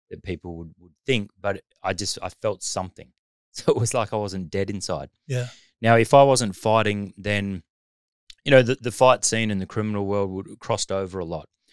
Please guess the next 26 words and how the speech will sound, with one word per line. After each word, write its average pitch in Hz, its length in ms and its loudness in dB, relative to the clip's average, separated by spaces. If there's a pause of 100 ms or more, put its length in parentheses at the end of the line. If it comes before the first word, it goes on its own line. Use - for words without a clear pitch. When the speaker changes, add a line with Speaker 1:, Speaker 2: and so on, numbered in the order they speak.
(240)
Speaker 1:
There 101 80 -8
was 98 80 -2
a 101 60 -2
lot 101 100 0
of 92 80 -4
things 92 240 -6
involved 92 420 -4
in 90 120 -10
that 82 200 -10
with 82 240 -12 (580)
whether 101 160 2
it 87 40 -8
was 87 120 -8
drug 95 300 -4
dealing, 92 340 -8
debt 90 240 -8
collecting, 92 460 -10
standover 92 520 -6
stuff, 92 460 -6
it 98 60 -6
was, 90 320 -4 (540)
they, 117 120 -4
they, 127 220 2
they 127 240 -2
cross - 320 -6
over. 90 320 -6